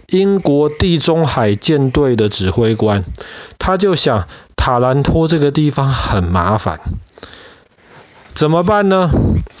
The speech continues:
塔兰托这个港口除了地形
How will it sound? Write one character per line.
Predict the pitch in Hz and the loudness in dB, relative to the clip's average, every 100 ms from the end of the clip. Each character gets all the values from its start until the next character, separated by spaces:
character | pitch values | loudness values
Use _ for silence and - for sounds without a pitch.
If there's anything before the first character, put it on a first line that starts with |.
| - | -6
塔 | - 170 | -2 0
兰 | 175 190 | 2 2
托 | 196 208 | 2 2
这 | 220 | 0
个 | 196 | 0
港 | 170 165 175 | 0 0 0
口 | - 143 | 0 0
除 | 127 - | 0 0
了 | 175 180 | 2 0
地 | 175 - 208 156 | -2 -2 2 2
形 | - - 107 110 | 0 0 2 2